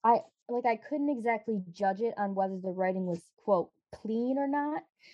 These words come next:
because, again, it's uncorrected proof, it's unedited. But what I really was judging it on is I wanted a little bit more out of the writing content,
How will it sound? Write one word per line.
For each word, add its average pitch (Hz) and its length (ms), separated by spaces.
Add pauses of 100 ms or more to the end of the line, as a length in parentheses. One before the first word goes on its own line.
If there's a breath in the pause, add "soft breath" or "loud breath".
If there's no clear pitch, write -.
(160 loud breath)
because, 220 300
again, 202 360
it's 202 200
uncorrected 202 580
proof, 175 240
it's 180 180
unedited. 180 540 (420 loud breath)
But 254 260
what 220 200
I 208 40
really 262 340
was 233 340
judging 208 420
it - 20
on 185 160
is 202 200 (100)
I 220 120
wanted 240 460 (140)
a 247 60
little 247 200
bit 226 200
more 208 520
out 202 180
of 196 120
the 196 80
writing 185 440 (120)
content, 254 640